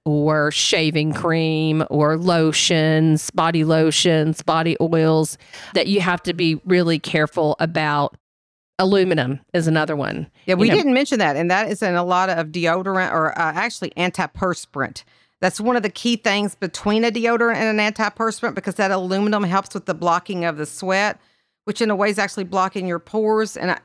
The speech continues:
Speaker 2: I do agree that those particular ones work better. There are some out there that don't include it. And so just be aware of that, because that has been known. Aluminum has to lead to Alzheimer's. And Kelly, some of my theory on that, this is my personal theory, and I'm just,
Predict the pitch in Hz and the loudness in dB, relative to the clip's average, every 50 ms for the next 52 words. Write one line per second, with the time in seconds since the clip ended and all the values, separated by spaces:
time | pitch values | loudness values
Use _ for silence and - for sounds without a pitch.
0 | _ - 175 190 196 175 214 226 233 220 190 202 208 214 185 190 170 - - 180 | _ -2 -2 0 0 0 -2 -2 -2 -2 0 0 -2 0 -2 -4 -4 -2 -2 -2
1 | 190 185 - - 190 202 196 - 202 196 185 190 190 170 175 175 180 185 160 - | -2 -2 -6 -8 -8 -8 -6 -4 -4 -2 -2 -2 -2 -2 0 0 0 0 0 0
2 | 208 190 196 208 208 202 180 190 - - 175 185 214 - - 220 180 139 175 196 | 0 0 0 0 0 0 0 0 0 2 0 0 0 -2 -4 -4 -2 -2 -2 -2
3 | - 202 185 165 180 160 - 151 165 165 165 185 - - 180 185 - - - 196 | -2 -2 -4 -2 -4 -4 -4 -2 0 0 0 -2 -4 -6 -6 -6 -6 -6 -4 -4
4 | 185 185 185 220 226 220 - - _ _ _ - - 160 - - 180 185 170 - | -2 0 0 0 0 -2 -4 -6 _ _ _ -20 -20 -10 -4 -2 -2 -2 -2 -4
5 | - 214 190 185 185 180 180 - _ _ _ _ - 220 220 - - 294 269 240 | -2 0 0 2 2 0 -2 -6 _ _ _ _ -8 -8 -6 -4 -2 0 2 2
6 | 208 214 208 220 196 185 170 156 175 - 196 160 208 196 208 220 240 233 - - | 4 2 2 2 2 0 -2 -2 -2 -6 -4 -2 -2 -2 0 0 -2 -4 -2 -2
7 | 226 208 202 196 185 185 196 202 202 208 220 233 220 - - - 185 196 202 208 | -2 0 2 2 2 2 2 2 0 0 0 -2 -4 -6 -6 -2 0 0 2 2
8 | 208 202 190 185 170 175 170 - - - 180 175 170 170 170 165 _ _ _ _ | 2 2 2 2 2 0 0 -4 -6 -4 -2 0 2 2 0 -2 _ _ _ _
9 | _ - 190 190 175 - - 196 - 214 240 254 247 226 - 202 170 165 156 147 | _ -2 -2 -2 0 0 -2 0 2 2 2 0 0 -2 -2 0 0 0 0 -2
10 | 151 160 - - _ _ _ _ - _ _ - 247 240 - 339 349 370 330 - | -4 -6 -8 -12 _ _ _ _ -20 _ _ -10 -6 -2 -2 0 0 0 0 0
11 | - 370 381 392 381 381 359 311 285 _ - 262 247 247 254 254 240 240 208 185 | -2 0 0 0 2 2 2 0 0 _ -4 -2 0 0 0 0 2 2 0 0
12 | 185 180 185 202 214 - - - 165 160 - 208 214 247 269 294 - 302 269 269 | 0 0 -2 -2 -2 -4 -8 -12 -16 -14 -10 -6 -2 -2 -2 -2 0 -2 -2 -2
13 | - 254 247 240 - 247 247 254 247 233 202 175 175 175 175 - - - | -2 -4 -4 -4 -4 -2 -2 0 0 0 0 0 -2 -4 -8 -14 -16 -20